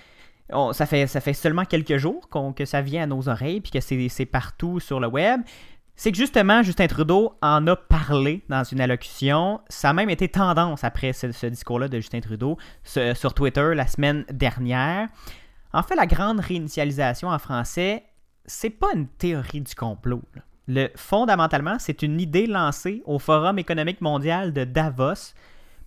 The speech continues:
qui dit, qui suggère en fait qu'on devrait profiter de la pandémie pour réfléchir au fonctionnement de notre économie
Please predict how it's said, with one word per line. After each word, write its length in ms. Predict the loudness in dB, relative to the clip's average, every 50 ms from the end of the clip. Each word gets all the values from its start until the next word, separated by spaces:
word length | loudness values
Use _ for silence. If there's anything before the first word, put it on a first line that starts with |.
| -20 _ -20 -8 -2
qui 160 | 0 0 0
dit, 380 | 0 0 0 2 0 0 -2 -6 -14 -20 _ _ _ _ -20 -18 -8
qui 140 | -6 -6
suggère 480 | -4 -2 -2 -2 0 0 0 0 0 0
en 100 | 0 0
fait 220 | 0 0 -4 -4
qu'on 220 | -2 -2 0 0 2
devrait 280 | 2 2 2 2 0
profiter 560 | 2 2 2 2 2 0 -4 -10 -6 -6 -4 -2
de 60 | -2
la 80 | -2
pandémie 480 | 0 0 0 0 0 -2 -2 -2 -4 -2
pour 180 | -2 -2 -2 -2
réfléchir 560 | -2 -2 -2 0 -2 -2 -2 -2 -4 -4 -4
au 100 | -4 -4
fonctionnement 600 | -2 -2 -2 -2 -2 -2 -2 0 0 2 0 0
de 80 | 0 0
notre 280 | 0 0 0 -2 -2
économie 520 | -4 -2 -2 -2 0 0 -2 -2 -2 -4